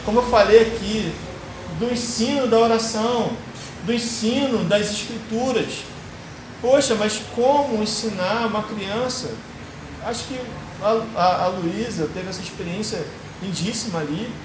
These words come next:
Eu com o meu filho, a experiência com o meu filho. Assim, cada um de nós vamos ter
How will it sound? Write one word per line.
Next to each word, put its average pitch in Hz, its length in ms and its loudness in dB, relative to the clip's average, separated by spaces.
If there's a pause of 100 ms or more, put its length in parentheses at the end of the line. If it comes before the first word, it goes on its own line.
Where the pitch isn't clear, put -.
(500)
Eu 226 220 8
com 247 180 0
o 214 100 2
meu 202 140 -2
filho, 208 260 -6
a 226 40 -2
experiência 208 500 -4
com 226 100 -6
o 214 40 0
meu 214 100 -2
filho. 220 400 -6 (960)
Assim, 220 520 0 (140)
cada 240 300 6
um 240 100 0
de 214 120 -2
nós 196 380 4
vamos 214 300 0
ter 220 400 8